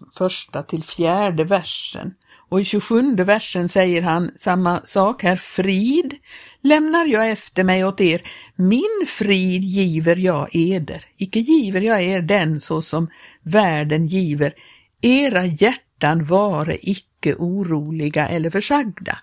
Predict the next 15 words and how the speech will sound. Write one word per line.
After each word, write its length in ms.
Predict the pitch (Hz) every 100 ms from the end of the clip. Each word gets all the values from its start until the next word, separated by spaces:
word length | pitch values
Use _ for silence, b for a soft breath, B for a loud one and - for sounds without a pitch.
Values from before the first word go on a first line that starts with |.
| B B B B B
Har 420 | - 202 311 359
man 180 | 311 262
en 140 | 233
fast 380 | 220 208 196 -
förankring, 640 | 196 202 175 175 165 165 -
en 180 | 190
tro 560 | 180 - 185 214 180 160
på 160 | - 170
Jesus, 760 | 170 175 180 - 123 120 - B B B
så 280 | - - 196
behöver 680 | 165 175 - 220 202 165 165
inte 300 | 190 196 175
hjärtat 920 | 156 147 196 - _ _ 143 143 - -
oroa 840 | 175 240 247 156 156 175 208 247
sig, 460 | - - - 180